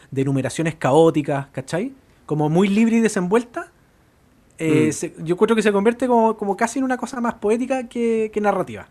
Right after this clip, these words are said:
Speaker 1: a ratos, ¿cachai?
Speaker 2: Sí, sí, sí.
Speaker 1: Sobre todo en las partes, sobre todo en las partes de esta, de esta,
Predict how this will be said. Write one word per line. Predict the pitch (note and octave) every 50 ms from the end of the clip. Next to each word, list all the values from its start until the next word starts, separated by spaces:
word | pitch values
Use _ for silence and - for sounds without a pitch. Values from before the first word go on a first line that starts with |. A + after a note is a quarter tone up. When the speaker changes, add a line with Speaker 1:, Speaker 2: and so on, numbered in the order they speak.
| _
Speaker 1:
a | - C#3
ratos, | C#3+ C#3+ B2 - - -
¿cachai? | - - - D3+ F3 A#3 - _ _ _ _ _
Speaker 2:
Sí, | - - D#3 D#3+
sí, | D#3 E3+
sí. |
Speaker 1:
Sobre | D#3 F3+ F3+ E3+
todo | E3 G#3 C4
en | B3+
las | A#3 -
partes, | - B3+ - F3
sobre | - G3+ F#3 F3+
todo | G#3+ B3
en | C4+
las | C4
partes | C4+ C4+ C4 - C4+ B3+
de | B3+
esta, | A#3+ - - B3+ B3 A#3
de | G#3+ A3
esta, | G#3+ - - A#3 A3+ A3+ A3 A3 G#3+ G#3+ G#3 G3+